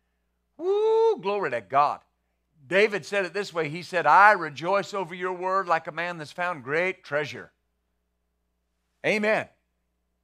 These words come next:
Br-, br-, Brother Hagin, Brother Hagin said, "The people that receive are the people that are thrilled with the word." Thrilled with the word. Just thrills me. Amen.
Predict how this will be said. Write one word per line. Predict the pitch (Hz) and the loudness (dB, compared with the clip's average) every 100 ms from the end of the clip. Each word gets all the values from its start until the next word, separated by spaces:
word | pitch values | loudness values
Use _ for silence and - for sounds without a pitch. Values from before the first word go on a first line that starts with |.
| _ - | _ 2
Br-, | 175 | 2
br-, | 165 170 180 - _ | 4 2 2 0 _
Brother | 240 220 196 | 4 6 6
Hagin, | 175 233 202 165 147 | 4 0 -2 -6 -4
Brother | 165 208 180 | -2 2 2
Hagin | 220 196 185 | 0 -4 -10
said, | - 196 | -6 -6
"The | 143 | -6
people | 139 233 214 196 | -8 -8 -6 0
that | 180 | 0
receive | 156 - 220 180 | 0 -12 -10 -6
are | 156 | -6
the | 139 | -6
people | 208 196 170 | -12 -12 -6
that | 156 | -4
are | 143 | -4
thrilled | - 175 190 208 175 135 | -4 0 2 4 2 -4
with | 143 - | -12 -10
the | |
word." | 127 131 110 82 _ _ _ _ _ _ _ - | -6 -4 -6 -10 _ _ _ _ _ _ _ -12
Thrilled | 403 277 269 247 196 | 0 6 8 6 2
with | 165 156 | -6 -10
the | - | -10
word. | 127 127 87 _ _ _ _ _ - | -6 -6 -6 _ _ _ _ _ -12
Just | 160 - - | -12 -12 -10
thrills | 180 202 220 151 117 | 2 4 4 0 -10
me. | 104 73 _ _ _ _ _ _ _ _ _ _ _ _ _ _ - | -16 -18 _ _ _ _ _ _ _ _ _ _ _ _ _ _ -6
Amen. | 160 190 190 | -2 0 -2